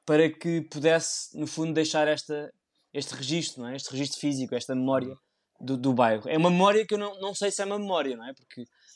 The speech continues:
a mim custa-me dizer que é uma memória, porque também quem sou eu para definir o meu trabalho como memória do que quer que seja. E isso para mim é difícil. É uma tentativa de deixar uma memória, não é? É uma tentativa de deixar uma memória também porque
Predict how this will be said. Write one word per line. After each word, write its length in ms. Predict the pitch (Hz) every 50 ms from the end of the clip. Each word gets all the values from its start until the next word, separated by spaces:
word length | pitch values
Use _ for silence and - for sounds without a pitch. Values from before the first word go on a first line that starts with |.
| _ -
a 160 | 123 139 156
mim 160 | 156 160 170
custa-me 360 | - 180 190 185 - 185 175
dizer 280 | 170 175 165 151 175 175
que 80 | 165 180
é 20 |
uma 140 | 170 165 165
memória, 420 | 160 156 156 160 170 180 190 180
porque 500 | - 165 151 143 - - 151 143 139 135 - _ _ - _
também 220 | - 151 139 156 156
quem 140 | 160 170 170
sou 200 | 160 - 165 156
eu 140 | 165 170 -
para 80 | 170
definir 340 | 160 - - - 156 156 151
o 40 | 156
meu 100 | 156 151
trabalho 320 | - - 143 143 156 151 147
como 240 | - 156 151 151 143
memória 320 | 143 143 151 143 147 156 147
do 80 | 139 135 _
que 80 | 143 131
quer 180 | - 147 139
que 80 | 135 -
seja. 400 | - 143 135 127 120 107 117 107
E 80 | 113
isso 100 | 123 123
para 100 | - 147
mim 100 | 143 151
é 40 | 156
difícil. 500 | 156 151 151 - 160 139 - - 123 117 - _ - - - - -
É 80 | 135 139
uma 140 | 151 156
tentativa 640 | 156 170 165 156 165 139 156 170 180 151 143 135 123 - _ _ _ -
de 100 | - 135
deixar 300 | 135 147 147 - 151 143
uma 140 | 135 139 139
memória, 460 | 135 139 135 135 139 147 156 175 185
não 140 | 190 156 131
é? 120 | 139 165 175 _ _ _ _ - - - _
É 120 | - 156 139
uma 120 | 147 151
tentativa 220 | 151 151 160 156 151
de 60 | 170
deixar 200 | 170 175 - 170
uma 100 | 170 170
memória 280 | 165 165 170 185 190 180
também 240 | - 196 196 214 190
porque 200 | - 202 -